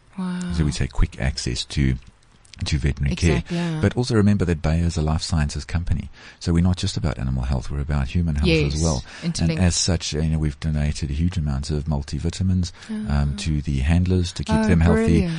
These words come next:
Speaker 2: Our environmental science, uh, division has come in with life nets, which are insecticide impregnated mosquito nets
Speaker 1: Oh, that's
Speaker 2: for the
Speaker 1: clever.
Speaker 2: rangers, as well as Betacol, uh, aerosol clothing spray to keep the ticks
Speaker 1: Ah.
Speaker 2: off the handlers.
Speaker 1: Yeah,
Speaker 2: So
Speaker 1: 'cause
Speaker 2: it's
Speaker 1: they get
Speaker 2: really
Speaker 1: bitten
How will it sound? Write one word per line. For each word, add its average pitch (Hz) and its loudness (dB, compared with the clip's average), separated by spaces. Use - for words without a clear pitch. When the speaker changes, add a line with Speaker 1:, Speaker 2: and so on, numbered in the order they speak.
Speaker 2:
Our 78 2
environmental 76 2
science, 98 2
uh, 80 2
division 80 0
has 73 -2
come 85 2
in 76 2
with 65 -4
life 73 0
nets, 110 -2
which - -4
are 73 0
insecticide 73 -2
impregnated 76 -2
mosquito 98 -2
nets 92 0
Speaker 1:
Oh, 160 -4
that's 165 -6
Speaker 2:
for 180 0
the 175 4
Speaker 1:
clever. 156 4
Speaker 2:
rangers, 80 2
as 80 -2
well 82 0
as 76 -2
Betacol, 78 0
uh, 67 -2
aerosol 85 0
clothing 80 2
spray 87 2
to - -6
keep - 0
the - -2
ticks - -2
Speaker 1:
Ah. 202 -4
Speaker 2:
off 82 0
the 78 0
handlers. 85 2
Speaker 1:
Yeah, 160 -2
Speaker 2:
So 190 0
Speaker 1:
'cause 190 4
Speaker 2:
it's 160 -2
Speaker 1:
they 170 0
get 104 6
Speaker 2:
really 117 6
Speaker 1:
bitten 90 2